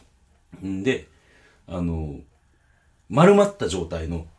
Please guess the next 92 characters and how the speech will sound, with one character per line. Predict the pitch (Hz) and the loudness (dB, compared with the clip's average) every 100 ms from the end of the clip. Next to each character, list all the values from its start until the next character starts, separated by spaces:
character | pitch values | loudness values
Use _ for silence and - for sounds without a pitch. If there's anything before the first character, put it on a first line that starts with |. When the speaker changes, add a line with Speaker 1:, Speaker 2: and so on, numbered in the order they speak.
| - 113 | -14 -4
Speaker 2:
ヨ | 101 | -2
ガ | 104 | -2
マ | 101 | -2
ッ | 95 | -6
ト | - 82 | -6 -4
を | |
枕 | 104 - 82 | -4 -4 -8
に | 76 | -10
す | - | -14
ん | 73 | -18
の。 | |
Speaker 1:
う | - | -20
ん。 | _ _ _ _ _ _ _ _ 143 | _ _ _ _ _ _ _ _ -2
あ、 | |
も | 151 190 | 2 4
う | 190 | 2
一 | 190 165 | 2 -4
枚 | 120 110 | -4 -6
あ | 101 | -10
る | 101 | -14
ヨ | 101 | -14
ガ | 101 | -8
マ | |
ッ | |
ト。 | - | -2
Speaker 2:
そ | |
う | 143 | -2
そ | 127 | -2
う | |
そ | 107 | -4
う | |
そ | 87 | -4
う | 120 | -4
そ | |
う。 | 104 | -6
Speaker 1:
は | 98 | -12
い | |
は | |
い。 | - - - - - _ _ _ | -18 -20 -20 -20 -20 _ _ _
Speaker 2:
そ | - 165 | -8 -4
れ | 160 | 0
で、 | 190 | 0
Speaker 1:
ち | - | 0
ょ | |
っ | - | -8
と | |
高 | - - - 131 | -10 -10 -6 -6
そ | 160 113 | -4 -6
う | |
や | 95 | -8
な、 | 101 | -14
枕 | 101 - 120 113 | -16 -14 -14 -14
に | - | -18
す | - | -16
る | - | -14
に。 | - 135 - | -10 -4 4
Speaker 2:
<laughs> | 170 147 | 6 6
い | - | 4
や、 | - - - - | 4 4 -8 0
で | 226 | 2
も | |
意 | 127 214 | 2 4
外 | 294 247 | 6 6
に | 240 | 2
こ | - 196 | -4 -4
う | 175 | 2
弾 | 170 185 | 4 4
力 | 185 180 | 2 0
性 | - 160 | -6 -6
が | 156 | -6
あ | - | -8
る | |
か | - | -8
ら、 | 151 131 | -6 -6
Speaker 1:
お | 127 | -8
ー。 | 127 123 123 - | -10 -10 -12 -12
Speaker 2:
高 | 226 - | -8 -4
い | 110 | -4
ね | 92 | -4
ん | 85 | -4
け | 87 | -4
ど | 90 | -4
も、 | 117 - | -6 -8
頭 | 127 175 131 | -6 -4 -2
を | 85 65 - | -4 -8 -12
こ | 85 | -12
う | |
沈 | - 104 101 | -12 -8 -8
め | 78 | -8
た | 71 | -10
ら | 64 | -10
な、 | - | -12